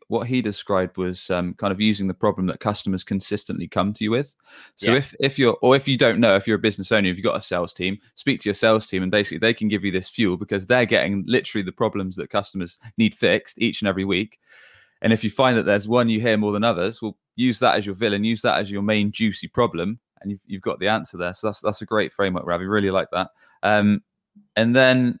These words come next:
Speaker 1: do we then move that forward? Do we then, once we've kind of talked about the villain, do we then kind of say, "Look, this is how we fix it," or is there something that comes before as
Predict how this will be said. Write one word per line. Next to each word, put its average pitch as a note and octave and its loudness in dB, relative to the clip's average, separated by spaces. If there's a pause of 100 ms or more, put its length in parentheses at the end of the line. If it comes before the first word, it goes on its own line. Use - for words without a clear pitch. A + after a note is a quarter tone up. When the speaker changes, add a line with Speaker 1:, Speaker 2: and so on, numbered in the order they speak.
(140)
Speaker 1:
do C3 0
we C3 4
then C3+ 4
move C#3+ 2
that - 2
forward? D3 0
Do C3 -6
we B2 -4
then, B2 -2 (120)
once A#2 -4
we've A2 -8
kind G#2+ 0
of G2 -4 (200)
talked - 0
about F#2+ 0
the - -8
villain, F#2+ -2
do F#2+ -6
we F#2+ -6
then F#2+ -2
kind F2+ -10
of F2 -8
say, F2 -2
"Look, F2+ -2
this G2 -4
is F2 -12
how E2+ -4
we E2+ -8
fix - -2
it," G#2 -4
or F2 -2
is F2+ -10
there F2 -6
something F#2+ -8
that - -16
comes G2 -4
before G#2 2
as - -4